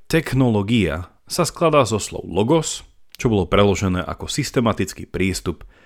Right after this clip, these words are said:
či systematické štúdium, a potom zo slova tekné, čo vieme preložiť už spomínanými slovami ako umenie, skill, a teda zručnosť alebo remeslo, ale tiež slovami metóda alebo systém výroby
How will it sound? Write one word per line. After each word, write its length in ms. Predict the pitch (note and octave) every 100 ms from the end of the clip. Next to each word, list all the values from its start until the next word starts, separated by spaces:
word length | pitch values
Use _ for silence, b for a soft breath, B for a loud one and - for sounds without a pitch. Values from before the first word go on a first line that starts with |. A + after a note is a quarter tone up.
| b
či 240 | - G#3+ -
systematické 800 | G#2+ - G2+ F#2 - E2+ - -
štúdium, 640 | - F2+ E2+ F2 D#2 - _ -
a 80 | G2+
potom 400 | D#3 D#3 D3 A#2+
zo 80 | A2
slova 320 | G2+ G2 D#2 -
tekné, 560 | A2+ G#2+ G2 F2+ F2 - -
čo 160 | - E3
vieme 240 | D3+ A#2+
preložiť 640 | F#2 A2+ A#2 A2+ F#2+ G2 -
už 240 | - -
spomínanými 640 | - D3 C#3 A2 G2 F#2
slovami 640 | E2+ - G2 F#2+ F2 E2 E2+ -
ako 320 | - - -
umenie, 560 | C3+ B2+ A2 G2 F2 b b b -
skill, 640 | - - D3 D3 A#2+ -
a 80 | F#2
teda 240 | G2 D#2
zručnosť 880 | E2+ F#2 A#2 - G2+ F#2 - - -
alebo 240 | E2+ D#2
remeslo, 560 | F2 F#2+ A2+ G2+ B2+ B2+ _ _
ale 160 | - G#3
tiež 240 | F#3 C3
slovami 400 | - A#2+ G#2+ E2
metóda 800 | D#2+ F#2+ C3 - B2+ G#2+ F#2+ - _ -
alebo 320 | C#3+ A2+ -
systém 640 | - D#3 D3 - G2 E2+ D#2+
výroby 640 | F2+ F2+ F2 D#2+ C#2+ _